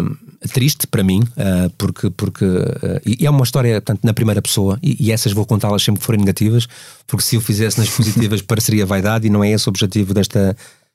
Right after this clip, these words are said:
desta rúbrica, deste podcast. M-, mas isto para, para, para passar uma mensagem depois posterior, que eu acho que é a mais importante desta, desta pequena história. Isto aconteceu em dois mil e oito, dois mil e nove, portanto estamos a falar há treze anos, mais ou menos, mais coisa, menos coisa,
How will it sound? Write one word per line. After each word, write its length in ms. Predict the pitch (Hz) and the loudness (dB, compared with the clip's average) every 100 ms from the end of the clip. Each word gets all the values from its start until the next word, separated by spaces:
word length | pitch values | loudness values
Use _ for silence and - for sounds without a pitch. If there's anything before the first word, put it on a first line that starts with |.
| - | -4
desta 240 | 107 - | -2 -2
rúbrica, 420 | - 135 135 117 | 0 2 2 2
deste 160 | 107 101 | 0 -2
podcast. 560 | 101 87 - 76 - - _ _ _ - - | -4 -4 -4 -4 -6 -14 _ _ _ -16 -4
M-, 120 | 156 | 0
mas 180 | 170 139 | 2 4
isto 160 | 156 - | 2 0
para, 180 | 156 143 | -2 0
para, 220 | 151 139 | 0 0
para 120 | 147 | 0
passar 220 | 139 143 | 0 2
uma 120 | 143 | 2
mensagem 360 | 127 120 131 127 | 2 2 2 0
depois 240 | 120 120 | 0 -2
posterior, 520 | - 123 - 113 120 123 | 0 0 2 2 2 0
que 120 | 127 | 0
eu 60 | |
acho 120 | 113 - | 0 0
que 100 | 113 | 0
é 20 | |
a 40 | |
mais 200 | 110 107 | 0 2
importante 420 | 110 107 - 107 - | 0 -2 -2 -2 0
desta, 360 | 110 - 104 | -2 0 -2
desta 260 | 107 104 107 | 0 -2 -2
pequena 200 | - 101 | -2 -2
história. 340 | - 95 - - _ _ _ - | -2 -6 -6 -12 _ _ _ -2
Isto 200 | 151 170 | 0 0
aconteceu 340 | 156 139 139 120 | 0 2 2 2
em 60 | |
dois 160 | 120 110 | 4 4
mil 120 | 117 | 4
e 100 | 110 | 4
oito, 140 | 104 | 2
dois 160 | 107 101 | 2 0
mil 120 | 104 | 2
e 60 | 98 | 2
nove, 280 | 90 104 - | 0 -2 -6
portanto 240 | - 85 | -6 -4
estamos 220 | - 95 | -2 -2
a 40 | 98 | -2
falar 280 | 101 92 | -2 -2
há 100 | 90 | -2
treze 480 | - 107 98 92 98 | -2 -2 0 0 0
anos, 280 | 95 98 101 | 0 0 0
mais 300 | 92 92 92 | 0 0 0
ou 120 | 90 | 0
menos, 280 | 85 90 101 | 2 2 0
mais 200 | 92 90 | -2 -4
coisa, 200 | - 92 | -2 -2
menos 180 | 90 85 | -2 -2
coisa, 360 | - 92 98 | -2 -2 -2